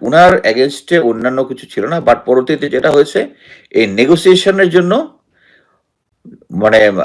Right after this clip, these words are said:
জিয়ার সাথে ইয়ে হয়েছে যে এই অডিও এবং ভিডিওগুলো নিয়ে জেনারেল তারেক সিদ্দিকীর বাসায় একজন আসবে, তার সাথে সরাসরি কথা বলতে গেছেন জেনারেল ওয়াকারুজ্জামান তারেক সিদ্দিকীর বাসায়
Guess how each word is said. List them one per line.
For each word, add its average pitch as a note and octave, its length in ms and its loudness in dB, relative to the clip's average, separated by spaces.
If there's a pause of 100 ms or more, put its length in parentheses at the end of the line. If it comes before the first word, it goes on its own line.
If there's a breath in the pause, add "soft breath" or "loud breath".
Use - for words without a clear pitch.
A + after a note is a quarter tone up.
(160)
জিয়ার G#2 300 4
সাথে D#3+ 440 -4
ইয়ে - 120 -4
হয়েছে C#3 260 -2
যে B2+ 160 2
এই E3 340 2
অডিও D3+ 420 4
এবং B2 180 2
ভিডিওগুলো C#3+ 760 -2
নিয়ে C3+ 320 -4 (680)
জেনারেল B2+ 280 0 (140)
তারেক G#3 240 2
সিদ্দিকীর C#3 560 -4
বাসায় C3 400 0 (600)
একজন A2 340 -4
আসবে, F#2+ 300 -8 (1700 loud breath)
তার C#3+ 160 4
সাথে D3+ 420 0 (280 soft breath)
সরাসরি C#3 540 2
কথা B2+ 240 2
বলতে A#2 280 -2
গেছেন G2 400 -6 (960)
জেনারেল F2 400 -6
ওয়াকারুজ্জামান D#2+ 760 -8 (640)
তারেক G2+ 220 0
সিদ্দিকীর F#2 380 -6
বাসায় - 300 -10